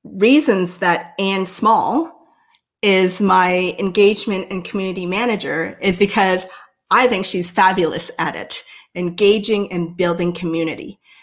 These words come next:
So I thought I'd bring her in for the last kinda, like, third of the show or last ten minutes of the show. My goodness, everything flies. Um, to kinda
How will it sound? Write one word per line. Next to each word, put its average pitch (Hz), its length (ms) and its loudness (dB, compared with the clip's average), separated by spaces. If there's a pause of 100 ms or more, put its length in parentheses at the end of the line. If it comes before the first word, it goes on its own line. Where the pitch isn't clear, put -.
(120)
So - 160 0
I - 80 4
thought 247 260 2
I'd 208 180 0
bring 208 220 0
her 254 260 0
in 220 280 0
for 220 160 -6
the 202 120 -2
last 196 680 -2
kinda, 208 260 -2
like, 185 360 -4 (460)
third 208 300 2
of 202 160 0
the 190 80 0
show 208 360 0
or 226 120 0
last 196 320 -2
ten 214 220 -4
minutes 208 280 -4
of 202 120 -10
the 185 80 -6
show. 220 500 -2
My 196 140 -6
goodness, 196 420 -4
everything 190 380 -4
flies. 190 500 0 (440)
Um, 175 600 4 (420)
to 226 280 -2
kinda 240 540 -2